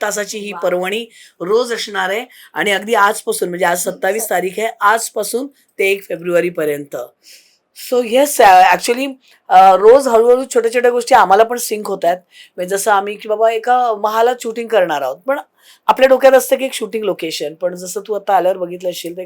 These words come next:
Speaker 1: खरंच, अ, एखाद्या महालातला फील आलेला आहे. इथे आलो आणि आम्ही असे स्तिमित झालो होतो, इतकं सुंदर लोकेशन आणि, अ,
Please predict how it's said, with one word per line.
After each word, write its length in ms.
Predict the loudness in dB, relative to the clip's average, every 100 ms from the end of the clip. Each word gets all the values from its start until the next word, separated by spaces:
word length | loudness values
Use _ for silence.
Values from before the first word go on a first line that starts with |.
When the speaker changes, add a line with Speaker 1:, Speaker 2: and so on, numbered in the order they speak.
| -6
Speaker 1:
खरंच, 380 | 0 0 0
अ, 180 | -2 -2 -4 -14 -20 -16
एखाद्या 280 | -4 -2 0
महालातला 640 | -2 -4 -4 -4 -4 -4 -6 -14
फील 300 | -14 -8 0
आलेला 360 | 0 0 2 2
आहे. 260 | 2 -2 -12 _ _ _ -20
इथे 220 | -8 -2
आलो 380 | 0 2 0 -2
आणि 220 | -6 -8
आम्ही 180 | -10 -8
असे 200 | -6 -6
स्तिमित 360 | -4 -6 -6
झालो 340 | -4 -4 -2 -2
होतो, 180 | -4
इतकं 260 | -8 -8 -10
सुंदर 400 | -8 -8 -4 -4
लोकेशन 600 | -4 -10 -8 -8 -8 -8 -12 _ _ _ -20 -20 -4
आणि, 340 | 0 0 -2
अ, 140 | -4